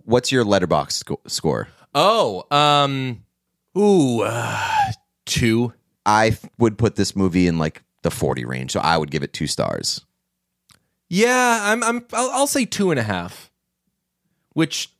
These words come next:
Speaker 2: does
Speaker 1: Yeah.
Speaker 2: feel, feel high. It's, it's just sounds
Speaker 1: Fo-,
Speaker 2: like
Speaker 1: forty honestly feels high for me. Like, the, the acting was bad, not an original movie. Um, like, the jokes mostly weren't funny.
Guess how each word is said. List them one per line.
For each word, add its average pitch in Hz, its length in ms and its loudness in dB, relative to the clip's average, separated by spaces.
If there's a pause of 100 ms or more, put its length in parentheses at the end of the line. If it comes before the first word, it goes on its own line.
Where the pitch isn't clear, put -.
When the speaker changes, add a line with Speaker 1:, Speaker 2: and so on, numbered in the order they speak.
(100)
Speaker 2:
does 214 260 2
Speaker 1:
Yeah. 165 60 0
Speaker 2:
feel, 202 340 0
feel 156 260 0
high. 127 300 2
It's, 113 220 -2
it's 170 320 -6
just - 260 -4
sounds 160 140 -2
Speaker 1:
Fo-, 147 80 6
Speaker 2:
like 156 280 0
Speaker 1:
forty 170 460 2
honestly 104 420 -2
feels 80 320 -2
high 73 240 -2
for 85 120 -8
me. 78 200 -2
Like, 87 180 0
the, 123 240 0
the 131 160 0
acting 156 360 0
was 151 140 0
bad, 117 460 2 (220)
not 123 340 0
an 147 60 -2
original 131 480 2
movie. 113 600 2 (220)
Um, 87 760 -2 (160)
like, 87 320 -6
the 110 100 -2
jokes 127 600 0
mostly 120 640 2
weren't 113 360 2
funny. 110 560 0